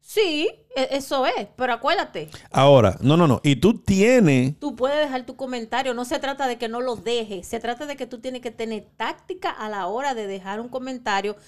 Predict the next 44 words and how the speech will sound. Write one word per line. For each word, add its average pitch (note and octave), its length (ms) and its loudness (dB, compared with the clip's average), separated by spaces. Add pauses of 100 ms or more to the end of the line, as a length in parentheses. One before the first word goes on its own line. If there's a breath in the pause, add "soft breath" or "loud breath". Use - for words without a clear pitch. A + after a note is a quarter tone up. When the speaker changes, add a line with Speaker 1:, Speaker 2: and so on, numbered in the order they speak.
(140 soft breath)
Speaker 1:
porque B3+ 340 -6
esas C#4+ 340 -6
páginas, G#3+ 920 -6
esos A3+ 260 -12
profiles, G3 800 -6
Speaker 2:
Sí. G#2 340 -2
Speaker 1:
son - 180 -4
individual. A3 680 -6 (460 soft breath)
Yo C#4 240 -6
tengo C4+ 300 -6
el G3+ 80 -6
mío. A3+ 360 -10 (200 soft breath)
So, C4 260 -8
mi C#4+ 220 -6
respeto B3+ 840 -6
es G#3+ 100 -4
de A3 100 -6
que A3+ 80 -12
tú A#3 180 -12
no B3+ 180 -8
puedes B3+ 260 -6
venir A#3+ 260 -8
a G#3+ 80 -8
mi C#4 260 -8
post. G#3 520 -8 (340)
Speaker 2:
Pero A2+ 200 2
tú A2+ 80 4
no A#2 120 4
haces A#2 160 2
la A2 80 2
regla G2+ 280 0
de, F#2+ 140 -2
de E2 120 -10
Facebook. - 520 -12 (880)
Speaker 1:
No D4 260 -6
hay D#4+ 220 -4
regla C4 280 -4
de G#3+ 120 -6
Facebook A3+ 380 -8
en G#3+ 60 -6
Speaker 2:
Sí, A#2 200 2
Speaker 1:
ese A2 180 4
Speaker 2:
hay G#2+ 60 0
Speaker 1:
sentido. G#2+ 60 0